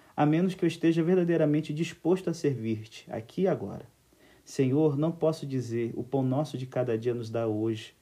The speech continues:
sem realizar o trabalho diário honesto e sem considerar as necessidades dos menos afortunados. Senhor, não posso dizer, perdoa-nos as nossas dívidas,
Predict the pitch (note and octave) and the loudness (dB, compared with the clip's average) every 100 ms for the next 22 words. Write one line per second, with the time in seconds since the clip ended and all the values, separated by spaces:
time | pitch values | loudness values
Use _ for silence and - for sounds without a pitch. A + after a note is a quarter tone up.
0 | - - - - D3+ D3+ C#3+ C3 C#3 C#3+ | -20 -20 -10 2 2 4 2 2 2 2
1 | C3+ B2 B2+ C3 B2+ B2 B2 A#2 G#2+ A2+ | 2 2 2 2 0 0 2 2 0 -2
2 | C3 - B2+ - C#3+ C#3 C#3 - C3 C3 | -2 -4 -12 -4 -4 -2 -6 0 0 0
3 | C3+ C3+ C3 C3 C3 A#2 C3 D3 C#3 C3 | 0 -2 -4 -8 -8 -2 0 0 -2 -2
4 | B2+ C3 C3 A#2 - B2+ B2+ A2 F#2 F2+ | 0 -2 -2 -6 -6 -8 -6 -8 -8 -10
5 | - - _ _ _ - - - B2 A#2+ | -14 -20 _ _ _ -20 -16 -4 -2 4
6 | D3 C#3 - _ - D3+ D3+ D#3 D#3 C#3+ | 2 2 -6 _ -2 0 2 0 0 -2
7 | C3+ A#2 C#3 C#3 - C#3+ B2 A2+ F3 F3 | -4 0 0 0 0 0 0 4 6 6
8 | B2 A2+ A2 A2 A2 A2 A#2 G#2+ G2 A2 | 4 -2 -2 -4 -4 -6 -6 -8 -6 -6
9 | A#2+ A2 G2+ - | -6 -6 -8 -10